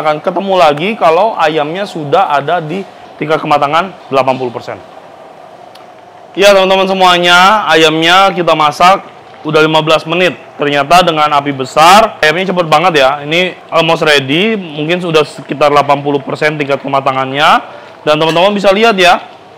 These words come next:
ini jus ayamnya keluar semua, banyak sekali teman-teman, beserta dengan minyak-minyak ayamnya nih. Tuh,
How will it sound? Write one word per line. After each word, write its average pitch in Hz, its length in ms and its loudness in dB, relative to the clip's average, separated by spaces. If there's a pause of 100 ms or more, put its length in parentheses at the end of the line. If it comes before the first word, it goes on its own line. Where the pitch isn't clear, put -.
ini 196 280 -2
jus 208 160 -2
ayamnya 202 480 2
keluar 214 320 2
semua, 240 320 0
banyak 190 280 2
sekali 233 320 -2
teman-teman, 196 400 -2
beserta 175 320 -2
dengan 202 280 0
minyak-minyak 180 520 -2
ayamnya 180 320 2
nih. 110 120 -6 (1000)
Tuh, 127 840 -2